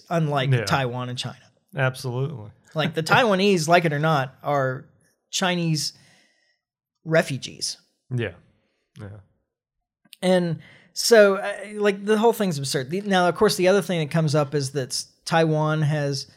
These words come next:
Speaker 1: produces something like sixty percent of the, uh, microchips or something.
Speaker 2: Ah.
Speaker 1: You know, and that this is very important to the world economy, and so we have to protect that. Of course, it
Speaker 2: The
Speaker 1: wasn't
Speaker 2: Chinese
Speaker 1: threatened.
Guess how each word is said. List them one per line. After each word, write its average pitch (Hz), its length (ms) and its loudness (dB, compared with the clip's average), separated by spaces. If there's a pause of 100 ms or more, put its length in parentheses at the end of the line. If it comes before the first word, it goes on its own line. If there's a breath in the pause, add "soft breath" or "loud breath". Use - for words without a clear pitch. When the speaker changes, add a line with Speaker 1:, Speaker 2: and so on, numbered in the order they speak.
(140 soft breath)
Speaker 1:
produces 160 420 0
something 160 260 -2
like 139 180 -4
sixty 165 320 -4
percent 147 540 -4
of 139 300 -2
the, 131 360 0 (240)
uh, 123 340 -4 (300)
microchips 160 640 -4
or 165 80 -2
something. 165 340 -2 (340)
Speaker 2:
Ah. 101 520 0 (460 soft breath)
Speaker 1:
You 151 140 0
know, 139 200 0 (440 loud breath)
and 156 260 0
that 147 140 0
this 180 200 2
is 165 100 0
very 170 280 6
important 156 500 2
to 156 100 0
the 147 80 0
world 143 240 0
economy, 180 500 4
and 147 100 0
so 143 160 0
we 139 100 0
have 135 200 0
to - 80 -10
protect - 420 -6
that. 120 280 -4 (180 loud breath)
Of - 60 -20
course, 202 360 4 (520 soft breath)
it 196 80 6
Speaker 2:
The 196 40 6
Speaker 1:
wasn't 220 300 8
Speaker 2:
Chinese 226 140 -4
Speaker 1:
threatened. 160 460 4